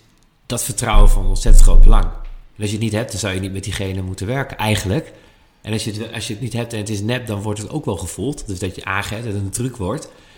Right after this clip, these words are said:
Maar ik denk dat je volledige vertrouwen in mensen moet hebben. Ze ook de waardering moet geven voor die eerste stap wat, eh, goed gaat. En, ehm,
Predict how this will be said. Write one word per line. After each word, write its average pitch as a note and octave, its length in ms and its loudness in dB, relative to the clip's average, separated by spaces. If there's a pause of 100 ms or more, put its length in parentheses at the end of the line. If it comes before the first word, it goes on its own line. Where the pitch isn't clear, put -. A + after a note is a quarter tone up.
(200)
Maar G#2+ 120 -8
ik G2+ 60 -8
denk A#2 160 -6
dat A2+ 180 -6
je G#2+ 220 -4
volledige B2 560 -4
vertrouwen A2+ 480 -8
in F#2 100 -8
mensen F2+ 300 -10
moet F2+ 140 -12
hebben. F#2+ 380 -12 (360)
Ze - 160 -8
ook C3+ 120 -2
de B2 80 -4
waardering C3 500 -2
moet A2 140 4
geven G#2+ 340 -4
voor G#2+ 180 4
die G#2+ 100 2
eerste G#2 300 -8
stap A2 500 -6
wat, G#2 220 -10
eh, F#2 220 -12
goed - 220 -10
gaat. G#3 320 -12 (760)
En, A#2 280 -8 (160)
ehm, G#2 500 -10